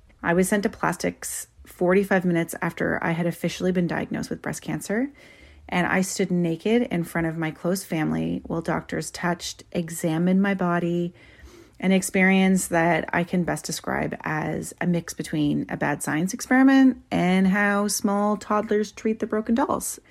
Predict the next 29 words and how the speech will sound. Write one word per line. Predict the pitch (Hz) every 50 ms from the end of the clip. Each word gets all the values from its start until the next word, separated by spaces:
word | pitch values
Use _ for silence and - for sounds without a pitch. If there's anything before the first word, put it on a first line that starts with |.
| - - - - - - _ _
Rough, | 180 175 180 175 185 196 190 - - - - - _
purposeful, | - - 185 - 190 185 - - 196 185 180 180 185 185 185 - - - -
cold. | - - 170 170 165 165 170 - - - - - _ _ _ _ _ _ _ -
I | 185
knew | 190 190 185 190 196 208 226 - -
a | - 196
bilateral | 175 180 175 170 165 165 165 180 175 175 165
mastectomy | 165 165 - - - - - 180 170
was | 160 165 160
the | 170 -
only | - 165 160 160 160
decision | 160 165 160 160 156 156 160 165
for | 156 - 160 156
me. | 156 170 170 202 269 302 - _ _ -
The | 185
medical | 180 185 185 185 202
team | 190 - - 190 175 170 165
fought | 156 - - 156 - - 160 208 233 233 -
to | - 190
save | 185 - 165 165 165
my | 165 156
healthy | 165 160 160 160 - - 165
breast | - - - - 180 180 - 180
and | 175
encouraged | 170 160 - - 160 160 - 180
me | 160
to | - 151
consider | 151 - 175 165 - 165 151 156
reconstruction, | 160 160 156 - - 175 160 - - 151 160 - - 190 202 226 254 262 262